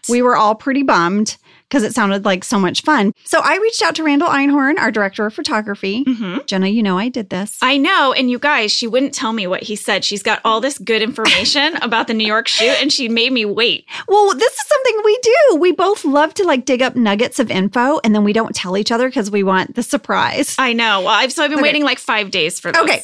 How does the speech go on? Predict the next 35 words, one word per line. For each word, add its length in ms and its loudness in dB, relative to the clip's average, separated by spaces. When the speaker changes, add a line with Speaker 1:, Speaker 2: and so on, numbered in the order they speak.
Speaker 1:
here 180 0
we 80 2
go. 220 0
So 200 0
I 80 0
reached 280 -4
out 140 0
to 100 -6
Randall, 400 0
and 180 -2
he 260 -4
said 260 -2
the 60 -2
crew 200 -4
in 80 0
New 100 0
York 280 0
was 120 -6
just 400 -4
him 300 -2
and 140 0
Greg 260 -4
and 160 -6
Steve 400 -10
that 160 0
would 160 -4
go 180 2
out 220 2
on 100 2
the 80 0
street 540 -4
when 140 -2
they 100 0
would 200 -4
film. 300 0